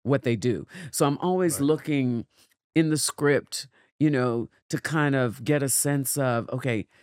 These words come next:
Speaker 1: okay, wh-, wh-, what's the, what is the engine that drives this, this character? What is this person? You know, what do they, what are they saying? And, and what they're saying, what is it they really want? Um, so, so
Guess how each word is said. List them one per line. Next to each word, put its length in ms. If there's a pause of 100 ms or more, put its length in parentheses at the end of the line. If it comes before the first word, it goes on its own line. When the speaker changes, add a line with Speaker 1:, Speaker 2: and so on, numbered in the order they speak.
(340)
Speaker 1:
okay, 300 (460)
wh-, 40
wh-, 360
what's 420
the, 200 (240)
what 220
is 160
the 180
engine 320
that 140
drives 340
this, 300 (140)
this 220
character? 600
What 180
is 120
this 140
person? 640 (440)
You 140
know, 140
what 280
do 100
they, 420 (560)
what 220
are 80
they 140
saying? 760
And, 200
and 320
what 180
they're 120
saying, 520
what 160
is 100
it 140
they 180
really 360
want? 580 (400)
Um, 420 (320)
so, 480
so 520